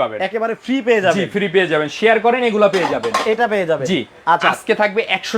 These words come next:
Speaker 1: সতেরো। কি নেই এটার মধ্যে?
Speaker 2: ওকে, ওকে।
Speaker 1: সবসময় ডিনার সেটে দেখেন কয়টা? ছয়টা প্লেট, এর বেশি তো দেখেন না।
Speaker 2: না।
Speaker 1: আজকে তিন ধরনের আঠারোটা প্লেট থাকবে, ভাই।
Speaker 2: কিন্তু ভাই, সামনে তো কুরবানির ঈদ।
Speaker 1: জি।
Speaker 2: এই কুরবানির ঈদে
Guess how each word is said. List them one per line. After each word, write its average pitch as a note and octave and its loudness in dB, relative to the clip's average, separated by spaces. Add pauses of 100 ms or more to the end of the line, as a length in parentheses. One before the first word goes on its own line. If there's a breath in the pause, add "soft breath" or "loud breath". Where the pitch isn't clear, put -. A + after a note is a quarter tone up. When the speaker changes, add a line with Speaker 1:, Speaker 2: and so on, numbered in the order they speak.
Speaker 1:
সতেরো। F#3+ 2 (160)
কি A3 -2 (120)
নেই G3+ 2
এটার F#3 0
মধ্যে? C#3 -4
Speaker 2:
ওকে, F#3 -2
ওকে। D#3+ -4 (100)
Speaker 1:
সবসময় A#3 2
ডিনার A3+ 0
সেটে A#3+ 0 (100)
দেখেন A3 0
কয়টা? A3+ 4
ছয়টা G3+ 4
প্লেট, G#3+ 0
এর G3+ 0
বেশি G3 -4
তো F#3 -6
দেখেন F3+ 0
না। C3+ -2 (140)
Speaker 2:
না। D3+ -2 (240)
Speaker 1:
আজকে A#3 0 (100)
তিন B3 2 (100)
ধরনের A#3 2
আঠারোটা G#3+ 2
প্লেট G3 0
থাকবে, D3 -2
ভাই। B2+ -2
Speaker 2:
কিন্তু - 0
ভাই, D4 4
সামনে B3 2
তো C4+ -4
কুরবানির C4 2
ঈদ। - -10 (120)
Speaker 1:
জি। E3+ -2 (400)
Speaker 2:
এই C#4+ 0 (120)
কুরবানির C4+ 0
ঈদে B3 2